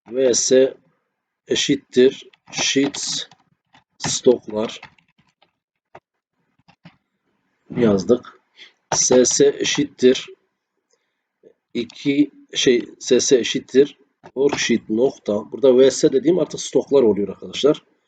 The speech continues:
Range, e, A örneğin kaç bin stok olabilir? On bin stok olabilir. On bin diyorum.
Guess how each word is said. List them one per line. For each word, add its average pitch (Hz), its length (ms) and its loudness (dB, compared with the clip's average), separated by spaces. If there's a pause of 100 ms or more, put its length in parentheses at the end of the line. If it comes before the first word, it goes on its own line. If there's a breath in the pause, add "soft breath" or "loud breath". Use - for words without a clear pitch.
(440)
Range, 139 420 4 (1300)
e, 113 100 -4 (1300)
A 139 260 -2 (600)
örneğin 131 680 6 (280)
kaç 151 240 0
bin 117 120 -4
stok 110 320 -6
olabilir? 113 340 0 (100)
On 135 240 4
bin 101 100 -6
stok - 360 -8
olabilir. 95 460 -12 (1300)
On 131 280 2
bin 101 180 -2
diyorum. 98 360 -2